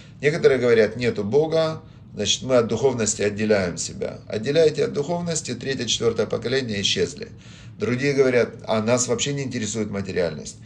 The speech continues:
Нас интересует только Бог, только духовное, только мы хотим высоту, высоту, высоту». Оп, сгорели. Почему? Потому что Бог сказал: «Золотая середина, будь на земле, пройди жизненный путь и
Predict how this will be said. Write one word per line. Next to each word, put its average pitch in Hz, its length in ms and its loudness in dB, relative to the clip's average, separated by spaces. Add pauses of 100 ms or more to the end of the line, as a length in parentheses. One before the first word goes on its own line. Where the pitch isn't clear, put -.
(200)
Нас 123 180 0
интересует 127 680 -6
только 135 340 4
Бог, 98 380 -2 (160)
только 123 320 2
духовное, 78 600 -4 (120)
только 127 520 2 (220)
мы 113 160 -4
хотим 117 360 -2
высоту, 120 460 -4
высоту, 127 380 -4
высоту». 156 580 -4 (320)
Оп, 143 240 6
сгорели. 104 760 2 (520)
Почему? 104 420 2
Потому 101 320 -4
что 110 160 0
Бог 156 400 -2
сказал: 110 400 2
«Золотая 110 460 2
середина, 98 500 -4
будь 127 240 -6
на 113 140 -2
земле, 101 500 -2 (400)
пройди 117 420 4
жизненный 101 520 -2
путь 95 400 -6 (520)
и 180 380 -2